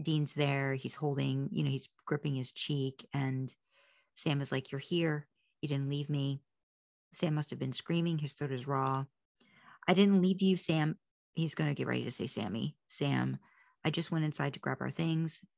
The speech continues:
I wouldn't leave you like that." Sam can feel the tears tracking down his face, relief or adrenaline come down or some other emotion. He's not sure. "Woke up alone in the car. Thought,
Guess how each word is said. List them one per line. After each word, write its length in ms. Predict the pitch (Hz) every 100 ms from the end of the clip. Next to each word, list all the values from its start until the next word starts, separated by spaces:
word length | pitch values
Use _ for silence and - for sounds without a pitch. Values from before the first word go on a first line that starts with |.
| _ _ -
I 60 | 147
wouldn't 220 | 147 131
leave 120 | 123
you 80 | 50
like 180 | 52 -
that." 220 | - - - _ _ _ _ _ -
Sam 280 | 160 160 151
can 140 | 151
feel 200 | - 147
the 80 | 139
tears 320 | - 160 151
tracking 380 | - 139 - 139
down 160 | 135 127
his 160 | 131
face, 380 | - 147 143 - -
relief 320 | 151 147 165 - -
or 120 | 151
adrenaline 480 | 143 147 143 143 139
come 220 | - 147
down 320 | 139 139 139 -
or 80 | -
some 180 | 160
other 160 | 160 147
emotion. 580 | 135 127 123 - - - _ _ _
He's 180 | - 147
not 180 | 139 -
sure. 400 | - 135 - 135 _ _ _ _ _ _ _ _ _
"Woke 200 | 170 170
up 100 | 196
alone 500 | 214 165 135 127 147 - -
in 80 | 160
the 60 |
car. 500 | - 160 139 143 147 _ _ _ _ _ _ _ -
Thought, 240 | 156 143